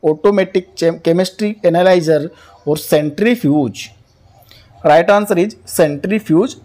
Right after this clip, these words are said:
मशीन, जो लेबोरेटरी के अंदर इसका यूज़ किया जाता है।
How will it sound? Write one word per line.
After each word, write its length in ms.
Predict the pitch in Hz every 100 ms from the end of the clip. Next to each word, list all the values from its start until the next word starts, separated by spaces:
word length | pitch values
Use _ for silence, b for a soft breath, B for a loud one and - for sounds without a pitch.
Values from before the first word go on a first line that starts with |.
| 170
मशीन, 380 | 151 - 147
जो 120 | 131 165
लेबोरेटरी 580 | 156 147 175 202 226
के 120 | 220 190
अंदर 200 | 156 151
इसका 200 | 147 160
यूज़ 340 | 147 233 - -
किया 140 | 185 135
जाता 260 | 120 -
है। 160 | 120